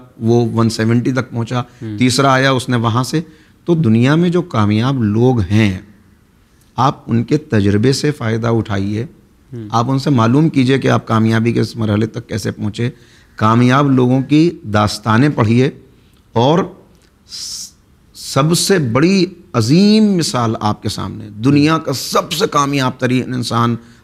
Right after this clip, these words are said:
Speaker 1: हज़रत मोहम्मद मुस्तफ़ा सल्लल्लाहु अलैहि वसल्लम, कि जिसको उन न मानने वाले भी कामयाब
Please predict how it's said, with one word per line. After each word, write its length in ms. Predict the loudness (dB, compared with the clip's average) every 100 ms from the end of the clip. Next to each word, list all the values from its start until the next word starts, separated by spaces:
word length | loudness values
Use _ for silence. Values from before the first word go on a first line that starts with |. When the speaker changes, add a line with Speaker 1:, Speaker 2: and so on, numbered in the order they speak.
| -2
Speaker 1:
हज़रत 240 | 0 2
मोहम्मद 420 | 0 2 0 2
मुस्तफ़ा 400 | 2 -2 -4 -4
सल्लल्लाहु 580 | -4 -4 -4 -2 -2 -4
अलैहि 240 | -10 -14
वसल्लम, 840 | -14 -18 -20 -20 -20 -20 -16 -10 -10 -12 _ _ _ -4
कि 60 |
जिसको 640 | 0 0 2 2 2 0 -14 -20 _ _ _ _ _ _
उन 340 | 2 4 4 4
न 0 |
मानने 400 | 4 2 2 0
वाले 280 | 0 -2 -2
भी 120 | -2
कामयाब 380 | -2 -2 -2